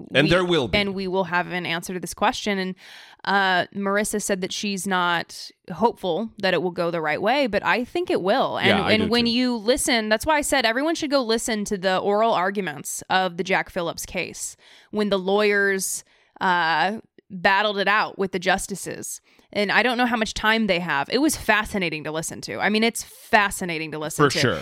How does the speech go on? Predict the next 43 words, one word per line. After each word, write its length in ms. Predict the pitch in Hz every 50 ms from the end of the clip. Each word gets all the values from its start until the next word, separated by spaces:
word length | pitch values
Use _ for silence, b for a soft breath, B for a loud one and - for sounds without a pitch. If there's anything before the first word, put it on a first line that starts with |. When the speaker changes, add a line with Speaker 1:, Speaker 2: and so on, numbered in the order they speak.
| - - -
Speaker 2:
They're 180 | - 226 226 208
interrupting 600 | - 220 202 180 185 208 247 - - 269 254 247
each 200 | 247 247 - - 254
other. 240 | 233 226 233 226
They're 160 | 214 196 170 -
kinda 340 | - - 220 226 208 185
dicks 500 | 160 156 - - 175 185 214 - - - -
to 100 | 240 233
each 200 | 233 226 - -
other. 440 | 240 226 214 226 220 214 214 220 214
Like, 380 | 208 180 160 151 160 - - B B B B B B
the, 180 | - 226 226 -
they're 180 | 190 233 233 226
not 260 | 220 226 226 233 196
nice 300 | 233 226 226 226 214 -
to 100 | - 254 214
the 100 | 208 202
Speaker 1:
<laughs> 140 | 175 175 175
Speaker 2:
lawyer 480 | 196 208 220 226 226 226 233 226 226 214
that's 180 | 202 165 -
arguing. 800 | 151 143 170 208 214 208 233 226 226 226 220 220 220 220 214 -
It, 40 | -
Speaker 1:
Yeah, 120 | 226 233 -
Speaker 2:
it's 180 | 240 - - -
a 60 | 277
Speaker 1:
yeah. 80 | 233 202
Speaker 2:
very 600 | 190 220 220 233 233 233 233 233 233 233 233 233
strange 1080 | - - - - - 202 196 202 208 208 208 208 208 208 208 208 190 190 - - - B B B B B B B B
dynamic 640 | 175 202 185 185 170 165 180 226 220 175 - - -
in 120 | 175 196 190
that 200 | 180 165 147 151
room. 460 | 190 220 226 185 147 147 160 175 - -
Uh, 360 | 175 175 175 165 156 156 -
so 180 | - - 226 190
I 160 | 185 208 247
would 140 | 254 220 180
definitely 320 | 214 220 220 - 220 208
recommend 380 | 202 196 190 - 202 202 190 190
to 40 |
go 120 | 170 170 165
listen 340 | 170 208 214 - 208 185 175
to 180 | - 180 165
it. 240 | 156 151 151 -